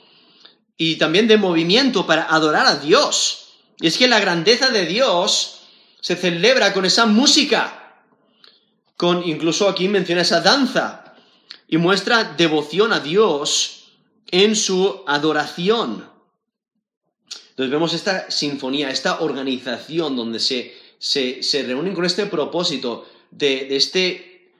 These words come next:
de expresar esta adoración jubilosa para alabar a aquel quien es digno.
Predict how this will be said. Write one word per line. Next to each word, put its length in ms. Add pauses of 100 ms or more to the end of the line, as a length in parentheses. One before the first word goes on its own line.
(120)
de 100
expresar 500
esta 320
adoración 720
jubilosa 960 (240)
para 360
alabar 1120 (160)
a 80
aquel 960
quien 260
es 360
digno. 920